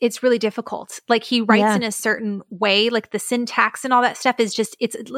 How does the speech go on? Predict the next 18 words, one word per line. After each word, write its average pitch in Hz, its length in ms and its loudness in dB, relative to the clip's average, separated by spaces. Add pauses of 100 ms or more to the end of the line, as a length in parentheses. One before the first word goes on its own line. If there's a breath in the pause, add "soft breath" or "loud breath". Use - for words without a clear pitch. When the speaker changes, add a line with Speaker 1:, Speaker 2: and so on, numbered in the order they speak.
(120)
Speaker 1:
a - 20 4
little 330 160 2
tricky. - 420 -4 (300 loud breath)
And 254 100 4
I 254 80 4
think 302 320 -2
Mark 233 260 -2 (100)
Blucas 247 580 -2
struggles 226 580 -2
sometimes 277 600 -2
with 233 140 0
the 208 100 0
rhythm 202 320 -2
and 214 100 -4
the 190 60 -6
timing 240 640 -4 (340 loud breath)
of 285 160 4
it 370 240 2